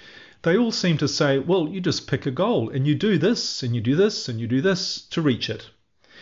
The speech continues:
But there was very little direction, if any, on how to pick a goal. And I was led to believe that you c-, really can just pick any goal. It doesn't matter if it's unrealistic or even unsuitable for you. Whatever you want or think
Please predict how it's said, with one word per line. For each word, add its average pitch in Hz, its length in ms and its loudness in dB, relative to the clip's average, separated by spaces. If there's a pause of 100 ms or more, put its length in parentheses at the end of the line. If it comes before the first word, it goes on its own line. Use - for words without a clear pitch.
(360)
But 170 100 0
there 190 80 2
was 180 120 4
very 214 200 4
little 202 240 2
direction, 151 640 0
if - 240 -6
any, 180 380 0
on 139 220 0
how 190 480 0
to 165 200 -4
pick - 240 -2
a 127 40 -10
goal. 135 520 -2 (580)
And 147 120 2
I 160 60 2
was 160 180 -2
led 226 220 0
to - 60 -18
believe 135 380 2
that 143 60 -2
you 151 200 -2
c-, - 140 -12
really 180 260 2
can 175 160 -2
just 180 200 -2
pick 196 200 -4
any 220 280 -4
goal. 95 400 -2 (320)
It 139 100 -4
doesn't 208 340 0
matter 143 300 -2
if 135 140 -2
it's 135 160 -6
unrealistic 120 880 -2
or 143 240 2
even 151 340 0
unsuitable 160 800 0
for 101 240 -4
you. 98 240 -6 (640)
Whatever 208 300 2
you 175 140 0
want 127 520 -2 (140)
or 113 160 -4
think 202 440 -2